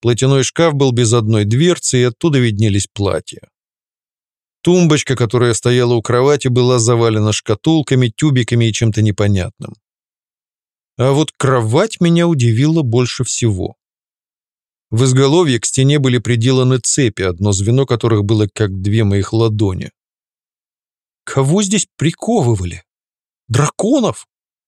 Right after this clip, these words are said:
изумлённо прошептала я и услышала, как меня кто-то зовёт. Вздрогнула, когда узнала голос Айрис.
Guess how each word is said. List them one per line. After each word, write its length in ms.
изумлённо 560
прошептала 600
я 260
и 60
услышала, 560
как 160
меня 260
кто-то 400
зовёт. 560
Вздрогнула, 720
когда 260
узнала 400
голос 400
Айрис. 460